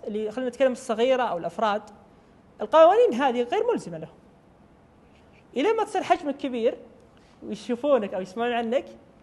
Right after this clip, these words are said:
في ذيك الحالة تقدر، آه، تاخذ شخص قانوني ويدعمك في مجال الالتزام في القوانين.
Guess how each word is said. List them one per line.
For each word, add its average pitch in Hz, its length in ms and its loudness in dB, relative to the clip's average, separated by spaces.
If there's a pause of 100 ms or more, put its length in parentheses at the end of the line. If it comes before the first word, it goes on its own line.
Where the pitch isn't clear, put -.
(560)
في 427 60 -8
ذيك 453 240 4
الحالة 285 360 0
تقدر، 269 480 -2
آه، 180 440 0 (100)
تاخذ 233 260 0 (120)
شخص 269 240 -4
قانوني 262 580 -2
ويدعمك 185 680 -6
في 226 120 -10
مجال 202 340 -2
الالتزام 165 560 -6
في - 100 -18
القوانين. - 580 -16